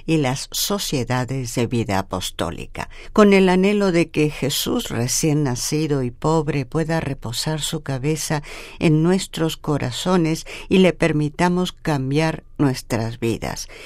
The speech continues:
que transforme la indiferencia en solidaridad para que todos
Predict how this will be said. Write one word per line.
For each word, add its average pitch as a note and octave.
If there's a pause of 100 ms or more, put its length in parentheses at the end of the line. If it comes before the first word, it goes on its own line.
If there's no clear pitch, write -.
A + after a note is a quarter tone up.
(240)
que G3+
transforme A#3+
la F#3
indiferencia E3
en D#3
solidaridad D3+
para C3+
que C3
todos A3+